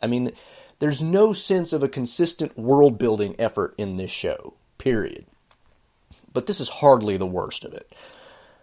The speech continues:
Waldreg leads his group to Adar and offers his services and says that he's been waiting for this day that he could, you know, serve Sauron again. And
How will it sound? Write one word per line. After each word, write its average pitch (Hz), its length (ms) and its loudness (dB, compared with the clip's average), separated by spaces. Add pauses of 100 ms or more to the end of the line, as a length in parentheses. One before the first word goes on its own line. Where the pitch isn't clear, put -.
(240)
Waldreg 156 580 8
leads 139 320 0
his 143 220 0
group 123 460 0 (220)
to 143 280 -2
Adar 104 500 2
and 107 320 -4
offers 107 400 -4
his 101 160 -8
services 101 640 -4
and 92 160 -10
says 104 280 -4
that 95 120 -10
he's 104 140 -8
been 101 220 -6
waiting 101 440 -6 (460)
for 113 160 -8
this 107 180 -4
day 107 320 0
that 101 180 -4
he 113 120 -6
could, 101 220 -10 (220)
you 107 120 -8
know, 90 180 -8 (160)
serve 107 380 0
Sauron 107 500 2
again. 95 300 -6
And 92 400 -10